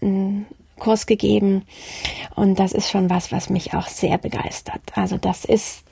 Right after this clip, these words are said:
das ist sicher was für die Zukunft, was auch intensiver ausgebaut werden soll. Und ja, aber eben was, was mich schon jetzt sehr, sehr begeistert. Und da wird man einfach schauen, wie sich das weiterentwickelt. Momentan bin ich ganz, ganz glücklich,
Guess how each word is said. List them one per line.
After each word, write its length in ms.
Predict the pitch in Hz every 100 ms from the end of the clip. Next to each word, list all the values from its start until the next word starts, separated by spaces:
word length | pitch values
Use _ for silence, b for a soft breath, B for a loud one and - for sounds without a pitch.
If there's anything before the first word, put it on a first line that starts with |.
| -
das 300 | - - 202
ist 140 | - 247
sicher 220 | 262 220
was 160 | 196
für 100 | -
die 120 | 208 208
Zukunft, 560 | 269 269 294 277 -
was 200 | 214 208
auch 300 | - 202 -
intensiver 560 | - 208 214 214 208 -
ausgebaut 600 | 220 - 208 202 202 -
werden 240 | 196 196
soll. 280 | 190 226 320 392 B B B B B B B B B - -
Und 560 | 220 220 214 214 220 - -
ja, 300 | - 190 180 -
aber 220 | 190 -
eben 240 | 196 185
was, 260 | 185 190 -
was 220 | 180 -
mich 160 | 185 -
schon 160 | 196
jetzt 340 | 185 185 - -
sehr, 160 | 190
sehr 140 | - 214
begeistert. 880 | 180 - 180 - 202 196 - - - -
Und 500 | 196 175 175 - -
da 140 | 175
wird 160 | 175 -
man 120 | 185
einfach 280 | - 180 175
schauen, 480 | - 180 180 180 175 - b - - _ -
wie 180 | 185 196
sich 160 | 190 180
das 160 | 190
weiterentwickelt. 800 | 190 185 - 190 185 190 - 185 -
Momentan 580 | 180 180 185 180 180
bin 140 | 175 -
ich 120 | -
ganz, 220 | - 180
ganz 180 | - 175
glücklich, 540 | - 185 - 175 -